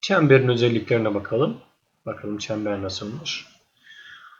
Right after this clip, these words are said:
Önce bir çemberimiz geldi ekrana. Ne diyorum? Bakın. Köşesi yoktur. Bakın gerçekten de hiçbir köşesi yok.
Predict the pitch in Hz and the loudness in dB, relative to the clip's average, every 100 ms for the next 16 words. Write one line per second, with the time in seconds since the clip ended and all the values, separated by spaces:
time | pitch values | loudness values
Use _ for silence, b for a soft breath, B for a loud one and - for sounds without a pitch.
0 | B _ - 220 202 196 - 196 185 175 | B _ 0 4 6 4 6 8 8 8
1 | 175 175 165 180 170 156 123 117 107 - | 8 4 2 6 8 8 6 2 2 2
2 | 110 139 233 - _ _ _ _ - 165 | 2 2 -2 -8 _ _ _ _ 0 2
3 | 120 110 147 196 131 120 151 202 - _ | 4 2 0 -4 -6 -6 -6 -8 -12 _
4 | _ _ _ - 202 - 156 - 156 110 | _ _ _ 2 2 4 2 4 4 4
5 | - - - - 123 - 135 156 - 110 | 0 -14 -12 -8 -6 -6 -2 -2 -2 -6
6 | 110 107 113 156 156 - 113 104 - 151 | -6 -6 -6 -6 -8 -8 -8 -6 -2 -2
7 | - 104 - 175 - - - | -2 -4 -4 -6 -8 -10 -20